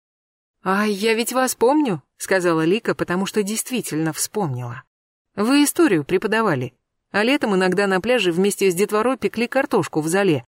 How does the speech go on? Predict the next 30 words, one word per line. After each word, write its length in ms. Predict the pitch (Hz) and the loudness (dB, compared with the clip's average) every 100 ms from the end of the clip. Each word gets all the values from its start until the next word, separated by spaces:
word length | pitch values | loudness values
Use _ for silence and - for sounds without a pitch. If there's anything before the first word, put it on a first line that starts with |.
| _ _ - | _ _ -2
И 100 | 196 | 0
очень 340 | 214 214 208 | 0 0 0
интересно 440 | 208 220 247 262 196 | 0 0 0 0 0
рассказывали 540 | 185 - 214 196 190 | 0 0 0 2 0
про 180 | - 202 | 0 0
Сестрорецк, 800 | 208 185 180 175 240 302 - - | 0 -2 -2 0 0 -2 -6 -6
Питер 340 | 214 247 208 | -6 -4 0
и 80 | 180 | 0
Финский 380 | 226 240 - 214 | 0 -4 -4 -2
залив. 440 | 247 226 131 - _ _ _ _ _ | 0 0 0 -6 _ _ _ _ _
А 100 | 185 | -2
еще 240 | 196 233 | 0 0
как-то 300 | 214 202 208 | 0 -2 -2
собрали 460 | 190 190 190 269 254 | 0 0 2 0 0
нас 260 | 185 160 180 | 0 0 0
и 40 | |
отвезли 380 | 180 208 220 285 | 0 0 2 0
на 120 | 254 | 0
экскурсию 480 | 208 - 233 - 262 | -4 -4 -4 -2 -4
в 60 | |
Кронштадт. 640 | - - 294 - 165 147 - _ _ _ _ _ | 0 0 0 0 -2 -2 -8 _ _ _ _ _
Он 140 | 214 | -2
тогда 240 | 220 220 226 | 0 0 0
совсем 320 | 240 - 240 | -2 -2 0
закрытый 420 | 226 220 311 - | -2 2 2 2
был, 240 | 165 170 147 _ _ _ - | 2 2 0 _ _ _ -4
но 220 | 226 220 | 0 0
вы 140 | 226 | 0
как-то 300 | 226 202 - | -2 -4 -4
договорились». 760 | 175 180 185 160 156 170 165 | 0 2 2 2 0 0 -2